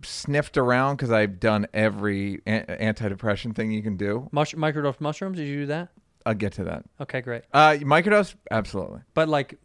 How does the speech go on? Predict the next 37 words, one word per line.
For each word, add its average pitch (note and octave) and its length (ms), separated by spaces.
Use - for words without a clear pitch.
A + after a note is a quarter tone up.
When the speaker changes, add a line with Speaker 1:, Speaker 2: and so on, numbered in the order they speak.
Speaker 1:
Somebody A#3+ 360
sent A#3 340
me C4+ 120
microdoses. G2 720
In A#2 100
Speaker 2:
Oh. - 40
Speaker 1:
fact, G2+ 460
via A2 640
Instagram, G#2 680
someone A2+ 240
just G2+ 180
sent B2+ 260
me A2+ 340
candy C#3+ 460
microdoses. A2 720
It G2 40
was G2 160
one C3+ 160
of B2+ 60
the B2 60
greatest C#3 800
Speaker 2:
Really? G3 460
Speaker 1:
whatever B2+ 400
you B2+ 140
call B2+ 420
what A2+ 260
we A#2+ 200
are, C3 280
fame B2+ 480
things C#3 480
Speaker 2:
Whatever C#3 260
that B2 120
is. A#2+ 140
Speaker 1:
that's B2 240
Speaker 2:
Yeah. C3 140
Speaker 1:
ever B2 380
happened. G#2 560